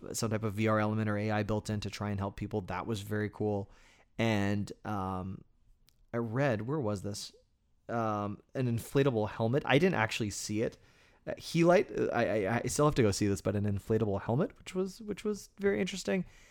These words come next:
And then I read one of the other trends, and I didn't get around to see this yet because I spent a lot of extra time in the moving tunnel television, is a watch that can take an electrocardiogram at any time. It was a Withings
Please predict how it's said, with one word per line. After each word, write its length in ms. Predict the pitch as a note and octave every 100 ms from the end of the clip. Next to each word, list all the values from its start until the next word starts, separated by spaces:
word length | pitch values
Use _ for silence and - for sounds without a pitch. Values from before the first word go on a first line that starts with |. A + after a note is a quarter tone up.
| -
And 80 | -
then 100 | B2+
I 40 | B2
read 240 | B2+ E3+
one 120 | E3+
of 60 | C3+
the 100 | B2
other 220 | B2 B2+
trends, 240 | B2 A2+
and 100 | G#2+
I 40 | G#2
didn't 320 | G#2 A#2+ D#3
get 120 | D#3
around 320 | C#3 A2+ A2 G2+
to 100 | G2
see 260 | - A#2+
this 220 | A2 G#2 G#2+
yet 160 | G#2
because 180 | A2+ G2+
I 60 | G#2+
spent 280 | - B2+
a 60 | G2
lot 220 | G2+ G#2
of 80 | G#2
extra 200 | G#2+ -
time 220 | - G#2+
in 60 | G#2
the 80 | G2+
moving 280 | G#2 G#2+
tunnel 280 | G#2+ G2+ G#2
television, 580 | - C3 C3+ C#3 D3 E3 - _ _ _ _ _ _ _ - _ - -
is 400 | C3 A#2+ A2+ G#2 - - - - _ _ _ _ -
a 80 | B2+
watch 760 | B2 C#3 F#3 D#3+ C3 - -
that 160 | C#3 C3+
can 120 | B2+
take 340 | - B2 A#2+ -
an 320 | A#2 A2 G#2 - -
electrocardiogram 1600 | C3+ C#3 C3 C3 - - B2 A2+ G#2+ - - A2+ A#2+ A#2 A#2+ A2+
at 120 | G#2+
any 220 | A2+ G#2+ G#2+
time. 560 | - G#2 F#2+ E2+ - - _ _ _ _ _ _ _ -
It 60 |
was 160 | A#2 G#2+
a 60 |
Withings 800 | G2 A#2+ B2 C#3 C3+ A#2+ A2+ -